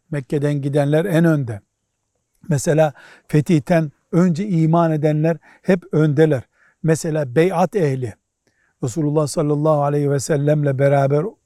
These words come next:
oturup beyat eden, Kur'an-ı Kerim'in "Allah'ın eli onların eli üzerindeydi" diye buyurduğu yaklaşık bin dört yüz kişi.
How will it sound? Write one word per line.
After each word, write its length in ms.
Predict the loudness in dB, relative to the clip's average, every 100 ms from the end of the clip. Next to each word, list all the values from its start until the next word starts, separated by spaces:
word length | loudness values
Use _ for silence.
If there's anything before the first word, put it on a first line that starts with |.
| _
oturup 480 | -2 0 0 0 -2 _ _ _ _ _ -6
beyat 500 | 2 4 4 0 0
eden, 420 | 0 2 0 -2 _ _ _
Kur'an-ı 400 | -2 0 0 -2
Kerim'in 500 | -4 -2 -2 -4 -6 _ _
"Allah'ın 520 | -2 0 2 2 2 2
eli 200 | 4 4
onların 420 | 2 2 2 0
eli 200 | 0 0
üzerindeydi" 840 | 0 0 -2 -2 -2 -2 -2 -4
diye 260 | 0 -2 0
buyurduğu 460 | -2 -2 0 0
yaklaşık 640 | 2 0 -2 -4 -2 -4 0
bin 260 | 0 2 4
dört 320 | 2 2 -4
yüz 180 | -6 -6
kişi. 400 | -10 -6 -6